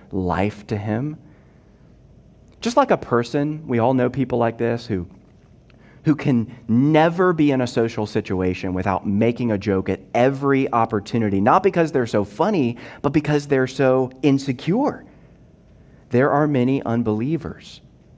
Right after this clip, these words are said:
just like these Sadducees, who are trying to keep the King of Glory at arm's length through silly, peripheral, beside the point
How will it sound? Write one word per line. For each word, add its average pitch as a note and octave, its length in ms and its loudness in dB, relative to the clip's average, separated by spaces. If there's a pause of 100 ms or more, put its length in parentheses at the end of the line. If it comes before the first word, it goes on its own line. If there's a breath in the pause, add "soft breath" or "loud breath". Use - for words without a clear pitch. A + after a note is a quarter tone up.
just G#2 300 -2
like B2+ 260 0
these B2 240 -2
Sadducees, G2+ 720 -6
who G#2 160 -2
are F#2+ 100 -2
trying B2+ 520 -2
to C#3 80 -6
keep - 400 -6
the F#2 120 -4
King C#3+ 600 -4
of G#2+ 200 -2
Glory A2 580 -2
at F#2 220 -4
arm's G#2+ 440 -4
length F2 540 -6 (560 loud breath)
through F#2+ 200 -2
silly, C3 840 -4 (300 loud breath)
peripheral, A2 960 -4 (220 loud breath)
beside A2+ 600 -2
the G#2+ 100 0
point F2+ 520 -6